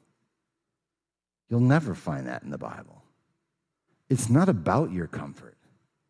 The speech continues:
It shouldn't even be about you at all. You should be, just forget about you. And you focus on him and his majesty and his glory and his beauty.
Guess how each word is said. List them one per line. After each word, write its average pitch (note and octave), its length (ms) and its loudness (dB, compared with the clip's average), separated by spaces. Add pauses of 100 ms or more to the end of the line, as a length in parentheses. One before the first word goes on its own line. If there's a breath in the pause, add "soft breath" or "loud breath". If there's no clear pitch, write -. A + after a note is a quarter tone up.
(520)
It B2 60 -8
shouldn't G#3 260 4
even D3 240 6
be C3 160 6
about A#2 360 2
you D3 340 2
at A2+ 40 2
all. B2+ 640 0 (960)
You B2+ 100 -14
should D#3+ 140 -8
be, E3+ 140 4
just B2 420 -6
forget C3 420 4
about B2 400 4
you. F2 400 -4 (680 soft breath)
And G#2+ 100 -4
you A2 80 0
focus - 440 0
on A#2+ 140 2
him F#3 240 6
and C3+ 100 6
his F#2+ 140 0
majesty C#3 760 0
and G2 80 2
his F2+ 120 0
glory E3+ 520 2
and G#2+ 60 2
his F#2 140 -2
beauty. D#3+ 640 2